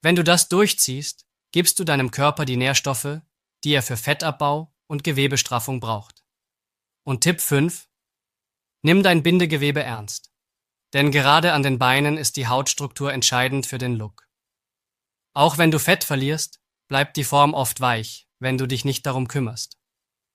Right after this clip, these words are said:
Mein Tipp: Wechselduschen, sanftes Trockenbürsten, viel Wasser und gezielte Beinübungen, zum Beispiel Ausfallschritte, Wandsitzen oder Treppenlaufen. Das braucht kein Fitnessstudio, aber es wirkt.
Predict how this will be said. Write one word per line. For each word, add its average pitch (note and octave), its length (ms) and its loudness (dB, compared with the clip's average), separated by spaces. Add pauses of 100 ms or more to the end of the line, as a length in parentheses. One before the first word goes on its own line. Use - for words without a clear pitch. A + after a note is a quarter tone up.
(480)
Mein C#3 240 2
Tipp: F3+ 260 -4 (640)
Wechselduschen, D#3 960 0 (360)
sanftes D3 520 0
Trockenbürsten, C3+ 920 -2 (280)
viel E3 240 0
Wasser C3+ 500 0 (320)
und D3+ 220 -4
gezielte C#3+ 440 0
Beinübungen, B2 800 -2 (240)
zum C3 160 -6
Beispiel B2+ 340 -2
Ausfallschritte, C3 920 -4 (260)
Wandsitzen C#3 600 0
oder B2+ 180 -6
Treppenlaufen. B2 800 -4 (420)
Das C3+ 160 -2
braucht C#3+ 280 2
kein C3 140 -4
Fitnessstudio, C3 840 -6 (100)
aber B2+ 220 -4
es C3 180 -2
wirkt. A#2 440 -6